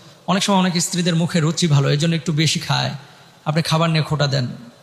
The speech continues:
যে, "আমার পাতিলের ভাত শেষ হয়ে যাচ্ছে, আমি চাল কিনতে কিনতে ফকির হয়ে গেলাম, খাওয়াইতে খাওয়াইতে আমি শেষ হয়ে গেলাম, এটা পেট নাকি মানে ওই ধানের মিল?"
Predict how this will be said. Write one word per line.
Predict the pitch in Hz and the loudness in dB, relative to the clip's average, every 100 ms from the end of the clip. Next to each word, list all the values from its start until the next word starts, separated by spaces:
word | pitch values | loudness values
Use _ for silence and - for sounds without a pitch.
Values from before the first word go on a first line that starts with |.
| - | -4
যে, | 160 | 0
"আমার | 156 151 139 | 2 2 2
পাতিলের | 156 170 156 139 | -2 -2 -2 0
ভাত | 143 147 | 0 0
শেষ | 156 - | -2 0
হয়ে | 147 | 2
যাচ্ছে, | 143 131 - 160 - - - - | 0 0 -4 -6 -10 -20 -20 -4
আমি | 151 160 | 0 2
চাল | 160 160 | 2 0
কিনতে | 151 165 160 | 0 0 2
কিনতে | 156 156 | 0 2
ফকির | - 156 165 | 2 2 4
হয়ে | 151 139 | 4 4
গেলাম, | 139 139 - - - - - | 2 0 -6 -18 -20 -16 -2
খাওয়াইতে | 156 175 175 | 0 2 0
খাওয়াইতে | 160 165 160 160 | 0 0 2 2
আমি | 151 | 2
শেষ | 165 160 | 2 2
হয়ে | 156 143 | 0 2
গেলাম, | 143 143 - - - - | 0 0 -6 -16 -20 -10
এটা | 160 165 - | -4 -4 0
পেট | 170 185 170 | -2 0 -2
নাকি | 160 151 160 143 - - - - - - - - - | -2 0 0 0 -4 -14 -20 -20 -20 -20 -20 -18 -2
মানে | 147 139 139 - - - | 0 0 -2 -8 -14 -16
ওই | - 156 147 135 135 143 | -8 -2 0 0 -2 0
ধানের | 131 160 165 | 2 4 4
মিল?" | 160 151 | 4 2